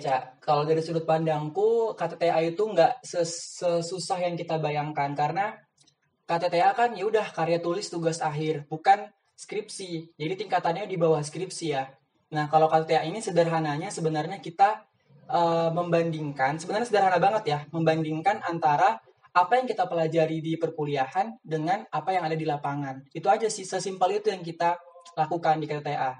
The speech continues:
simpel itu. Beda dengan skripsi, kita harus menganalisis, pakai metode penelitian gitu-gitu ya. Kalau K T T A cukup membandingkan yang materi perkuliahan yang ada di R P S dengan,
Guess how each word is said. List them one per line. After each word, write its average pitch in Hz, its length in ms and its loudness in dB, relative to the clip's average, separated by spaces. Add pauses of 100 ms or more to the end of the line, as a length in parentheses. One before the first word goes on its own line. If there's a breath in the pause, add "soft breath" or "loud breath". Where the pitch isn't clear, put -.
simpel 143 400 -10
itu. - 160 -10 (560 soft breath)
Beda 165 160 2
dengan 208 240 2
skripsi, 220 480 -4
kita 208 400 0 (220)
harus 175 420 -2
menganalisis, 170 880 -4 (140)
pakai 151 260 -4
metode 160 300 0
penelitian 160 640 0
gitu-gitu 151 340 -6
ya. 143 160 0 (320 loud breath)
Kalau 160 160 6
K 170 160 2
T - 20 -6
T 185 60 -4
A 226 160 4
cukup 254 480 -4
membandingkan 165 880 0
yang 160 240 -2 (140)
materi 160 340 -2
perkuliahan 160 720 -2
yang 156 220 -2
ada 156 40 -2
di 151 120 -2
R 143 100 0
P - 160 -8
S - 240 -2
dengan, 170 400 -4